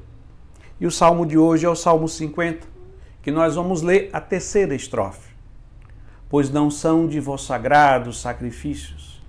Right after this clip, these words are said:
e se oferta um holocausto rejeitais. Meu sacrifício é minha alma penitente, não desprezeis um coração arrependido." A sexta-feira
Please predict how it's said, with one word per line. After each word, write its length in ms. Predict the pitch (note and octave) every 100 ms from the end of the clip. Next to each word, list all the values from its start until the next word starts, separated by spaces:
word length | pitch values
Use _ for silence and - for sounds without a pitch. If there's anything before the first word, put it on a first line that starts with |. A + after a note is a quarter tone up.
| - - -
e 60 |
se 180 | D3 -
oferta 560 | E3 D#3 F3+ F3+ F3+ F3+
um 40 |
holocausto 720 | E3 D#3+ D#3 - F#3 F#3 -
rejeitais. 920 | E3+ E3 D3+ C#3+ - F#2+ - - - - - - - - -
Meu 200 | C#3 D3+
sacrifício 920 | D3 D3 C#3 C#3 C3 D#3+ F3+ F#3 -
é 40 | D#3+
minha 340 | D#3+ F3 D#3+
alma 540 | B2 C#3+ F3+ G#3+ G#3+ G#3+
penitente, 880 | G#3 G3+ G3+ F#3+ B2 B2 A#2+ - - - - - -
não 540 | E3 F3+ A3+ C4 C#4
desprezeis 1080 | B3 A#3 A3+ - G3+ F#3 C3+ E3+ G#3+ A#3 G#3
um 120 | G#3
coração 760 | G3 F#3 F3 D3+ - C#3+ C#3 C3+ - - -
arrependido." 880 | - G#2+ A2 - F#2+ F2 D#2 D2 - - - - - - - - - - - - -
A 100 | A3
sexta-feira 680 | A3+ G#3+ - - B2 G2